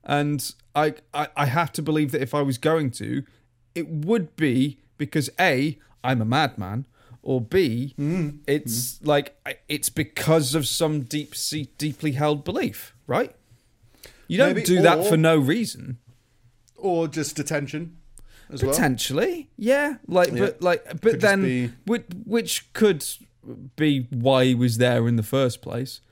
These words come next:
Speaker 1: Why he calls himself a shaman. <laughs>
Speaker 2: <laughs> Yeah.
Speaker 1: Like, but it's, but, like, it, it's stuff like that. It's like, like, n-, nine days without food is enough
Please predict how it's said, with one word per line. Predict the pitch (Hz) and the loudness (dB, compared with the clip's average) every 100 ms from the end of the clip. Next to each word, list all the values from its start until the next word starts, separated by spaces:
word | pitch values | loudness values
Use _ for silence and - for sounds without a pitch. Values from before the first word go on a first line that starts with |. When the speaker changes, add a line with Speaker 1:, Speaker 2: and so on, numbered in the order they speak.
| _ _ _ | _ _ _
Speaker 1:
Why | - 127 139 131 | -6 0 2 2
he | 131 | 0
calls | - 156 139 | -4 -2 0
himself | 135 123 131 123 | 0 -2 -2 -2
a | |
shaman. | 107 - - 180 151 135 113 127 | -6 -6 0 4 4 2 0 -4
<laughs> | 508 453 659 605 | -6 -12 -6 -4
Speaker 2:
<laughs> | 539 - 269 254 147 - 196 196 - - | -4 -6 -8 -6 -6 -6 -6 -6 -6 -6
Yeah. | 233 220 - - - - 269 - 226 - 294 - - _ _ - - | -4 -6 -8 -20 -18 -14 -14 -14 -18 -14 -16 -14 -18 _ _ -18 -6
Speaker 1:
Like, | 151 160 143 - - - - | 0 2 0 -6 -16 -16 0
but | 254 - | 2 4
it's, | 220 - - - | 2 2 -2 -4
but, | 180 190 - | -2 0 2
like, | 185 180 - - _ _ _ _ _ _ _ _ - | 4 4 4 -6 _ _ _ _ _ _ _ _ -4
it, | 180 - | -4 -2
it's | 185 - | -2 0
stuff | - 226 220 | 2 2 2
like | 190 - | 2 4
that. | 214 160 | 4 4
It's | 135 151 | 2 0
like, | 156 | 0
like, | 143 143 135 - - | 4 4 2 -4 -4
n-, | 147 139 - 107 | 0 0 -2 -10
nine | 147 156 247 247 | -2 2 4 4
days | 226 214 165 | 4 4 0
without | 170 165 135 | 2 2 0
food | - 160 107 143 - _ _ _ _ - | 0 0 0 -2 -6 _ _ _ _ -2
is | 156 151 | 2 4
enough | 156 160 165 170 151 - | 4 4 4 4 2 -4